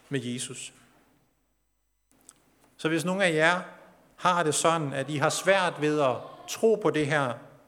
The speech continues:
kan man nu også stole på Jesus? I har måske ikke været kristne så lang tid,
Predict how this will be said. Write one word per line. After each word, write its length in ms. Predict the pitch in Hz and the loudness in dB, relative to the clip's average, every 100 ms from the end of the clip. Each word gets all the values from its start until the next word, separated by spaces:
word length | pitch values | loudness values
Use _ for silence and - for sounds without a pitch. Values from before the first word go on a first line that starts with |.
| _ _ _ _ _ _ _ _ _ _ _ _ - | _ _ _ _ _ _ _ _ _ _ _ _ -6
kan 160 | 196 | -4
man 120 | 196 | -2
nu 160 | 180 180 | -2 -2
også 140 | 185 | -2
stole 320 | 185 190 214 233 | -2 -2 -2 -2
på 60 | 160 | -4
Jesus? 540 | 123 120 - - - _ _ _ _ _ _ _ _ | -4 -10 -12 -18 -20 _ _ _ _ _ _ _ _
I 60 | - | -6
har 60 | 156 | -4
måske 260 | 151 165 | -2 -2
ikke 160 | 180 180 | -2 2
været 160 | 156 | 0
kristne 400 | 151 165 175 180 | 2 0 0 -4
så 140 | 160 160 | -2 0
lang 260 | 151 156 | 0 -2
tid, 280 | 151 202 196 | -4 -4 -4